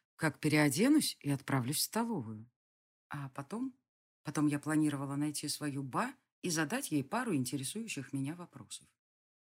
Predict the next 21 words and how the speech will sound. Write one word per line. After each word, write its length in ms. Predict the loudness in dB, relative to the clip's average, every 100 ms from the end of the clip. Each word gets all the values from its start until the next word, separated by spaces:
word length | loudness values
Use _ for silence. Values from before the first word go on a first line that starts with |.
| _
До 140 | 2 4
самого 360 | 6 4 4
общежития 540 | 4 2 0 0 0 -2
шли 220 | -2 -2
молча. 520 | -2 -4 -6 -10 -14 _ _ _ _ -4
Торн 240 | 0 0
чуть 220 | 0 -4
впереди, 600 | -4 -4 -2 -2 -4 -6 _ _ _
и 80 | 0
я, 360 | 2 4 2 0 _ -4
отставая 500 | 0 2 0 0 0
всего 280 | 0 0
на 120 | -4 -4
полшага. 640 | -6 -6 -6 -8 -10 -20 _ _ _ _ _ _ -4
Когда 260 | 2 4
мы 120 | 4
подошли 400 | 2 0 0 -2
к 80 | -2
ступеням, 680 | -4 -6 -2 0 2 2 -2 _ 0
Алекс 320 | 2 2 0
остановился, 840 | -4 -2 -2 0 0 2 0 -2